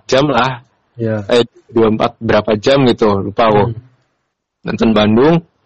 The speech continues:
Speaker 1: set, malamnya bener-bener nggak bisa tidur tuh. Bener nggak bisa tidur, kayak baru pertama kali kan. Tidur dua jam, plek,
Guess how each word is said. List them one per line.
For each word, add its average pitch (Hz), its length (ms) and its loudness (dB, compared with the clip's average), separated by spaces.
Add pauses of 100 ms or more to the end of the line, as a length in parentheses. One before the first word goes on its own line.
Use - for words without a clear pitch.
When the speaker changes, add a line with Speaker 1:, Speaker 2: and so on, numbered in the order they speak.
(260)
Speaker 1:
set, 156 320 -4 (160)
malamnya 139 420 0
bener-bener 123 380 2
nggak 113 80 2
bisa 123 120 2
tidur 170 360 0
tuh. 170 260 0 (600)
Bener 113 240 0
nggak 107 80 0
bisa 120 120 0
tidur, 123 360 2
kayak 113 280 2 (840)
baru 117 220 0
pertama 113 440 0
kali 127 240 2
kan. 135 200 2 (680)
Tidur 113 320 0
dua 117 240 2
jam, - 160 -10 (160)
plek, - 180 -2